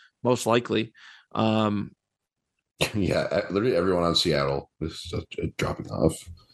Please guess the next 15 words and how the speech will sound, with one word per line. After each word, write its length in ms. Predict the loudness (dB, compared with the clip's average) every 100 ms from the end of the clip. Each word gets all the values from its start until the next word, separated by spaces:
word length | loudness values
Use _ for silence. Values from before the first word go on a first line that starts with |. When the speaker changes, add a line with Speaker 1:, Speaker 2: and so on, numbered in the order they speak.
| _ -20 -20 -20 _ _ _ _ _ _ _ -2
Speaker 1:
Uh, 320 | 2 4 2
just, 220 | 0 -2 0
oh, 240 | 2 0 -4 _ _ _ -2
uh, 360 | 2 4 2 0 _ _ _ _ _ _ -6
a 40 |
little 180 | -2 0
nervous 260 | 0 0
about 200 | 2 2
Leonard 200 | 2 0 0
Fournette 320 | -2 -2 0
too. 200 | 0 0 _ _ _ _ _ _ -20 -20 _ 0
Speaker 2:
Dude, 380 | 4 4 2 -4 -14 _ _ _ _ -2
Cheeseburger 480 | 2 4 4 6 6
Lenny? 440 | 6 4 2 -2 _ _
Speaker 1:
Yeah. 320 | -4 -2 -2